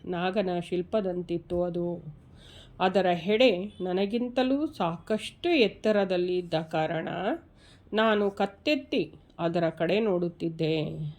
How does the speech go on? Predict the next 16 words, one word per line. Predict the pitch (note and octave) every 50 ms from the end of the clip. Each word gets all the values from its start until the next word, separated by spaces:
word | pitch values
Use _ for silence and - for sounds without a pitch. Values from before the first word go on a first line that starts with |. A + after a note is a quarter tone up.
| - - - - -
ಅದೇನಾದರೂ | E3 E3+ E3 E3+ F3 F3+ G3+ A3+ A#3+ A3+ G#3 F#3+ F#3 F3 F3 E3+ F3 F3 F3
ನನ್ನನ್ನು | E3+ F3+ E3+ E3+ F3 F3 F3 F3 F3 F3+ F3 E3+
ಕಚ್ಚ | - - F3 F3 - - - C#4+
ಬಯಸಿದ್ದರೆ | C4 G3 F#3+ E3+ E3+ E3+ - - D#3+ E3 D#3 D#3 E3+ E3 E3+ E3+ F#3 A#3+ D4+ - - - - - - - - - - - - -
ತಾನು | G3+ G3 G3 F#3+ G3 G3 F#3 F3+ F3+
ನಿಂತಲ್ಲಿಂದಲೇ | F3+ F#3 G3 A3+ C4 C#4+ C4+ D#4+ D4+ C#4 C4 A#3+ G#3+ G#3+ G#3+ G3+ F#3+ F#3 F3+ F#3 F3+ F3 F3 F3+
ಬಾಗಿ | F3 E3+ E3+ E3+ F#3 G#3+ A3+ C4+ C4+
ನನ್ನನ್ನು | A#3+ G3+ F#3 F#3+ F#3 E3+ E3+ E3+ E3+ F3 F3+ F3
ಕಚ್ಚಿಬಿಡಬಹುದಿತ್ತು, | - - E3 D#3+ - - C4 B3 G#3+ G3+ F#3 F3 F3 E3+ F3 E3+ E3 F3+ E3+ F3 F3 D#3+ - - F3 E3+ E3+ E3+ E3+ E3+ E3+
ಅಷ್ಟು | E3 D#3+ D3+ D#3+ - - C4+
ಎತ್ತರದಲ್ಲಿತ್ತದು. | A#3+ F#3+ F#3 F#3 - F#3 F#3 F#3 F3 F3 F3 F3 E3+ E3+ - - E3+ E3 E3+ F3 F3 E3+ E3+ F3+ - - D3+ D3+ D3+ - - - - - - - - - - - - - - - - - - - - - - - -
ಒಂದು | G3 G3+ G3+ G3 F#3+ F3+
ಕಡೆ | - F3+ F3+ G3 G#3+ G#3+ F3 E3+ G3 - - - - - - - - - -
ಸ್ವಲ್ಪ | - G#3+ G#3 G#3 -
ಹೆದರಿಕೆ | G3 F#3+ F#3 F3+ F3 - G3 G3 G3+ C#4 D4+ D#4+ C#4+ - - A3
ಎನಿಸುತ್ತಿದ್ದರೂ | A3 G#3+ G#3 G3+ F#3 G3 G3 G3 G3 - F#3+ F3+ - F#3+ F3+ E3+ F#3 F#3+ F#3+ A#3 C4+ B3+ F3 E3 E3